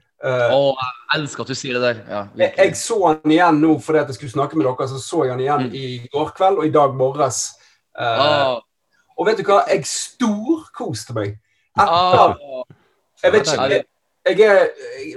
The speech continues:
Speaker 1: nå kommer jeg til å bable i vei, men jeg vet ikke
Speaker 2: Ah.
Speaker 1: hvor, hvor, ehm, jeg, jeg vet at dere, jeg hørte i introen at dere har vært innom forskjellige ting.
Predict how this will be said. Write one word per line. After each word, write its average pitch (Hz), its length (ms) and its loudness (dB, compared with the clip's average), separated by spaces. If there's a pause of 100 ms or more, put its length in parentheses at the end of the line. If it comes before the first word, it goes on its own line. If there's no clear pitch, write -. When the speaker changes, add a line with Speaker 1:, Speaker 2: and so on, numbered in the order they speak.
Speaker 1:
nå 147 360 -4
kommer 143 180 -2
jeg 147 80 -2
til 185 100 -6
å 131 40 -8
bable 175 380 0
i 147 60 -2
vei, 143 180 2
men 127 300 -4
jeg 175 220 -2
vet 180 160 -8
ikke 147 60 -2
Speaker 2:
Ah. 165 120 4
Speaker 1:
hvor, - 280 0 (400)
hvor, 156 300 0
ehm, 143 500 0 (720)
jeg, 127 320 -6
jeg 151 120 -2
vet 160 160 2
at 139 60 -4
dere, 139 500 -2
jeg 135 180 -4
hørte 151 240 -4
i 147 80 0
introen 147 280 -4
at 113 80 -6
dere 131 80 -6
har 135 180 -4
vært 131 100 -4
innom 135 300 -4
forskjellige 117 1120 0
ting. 190 400 0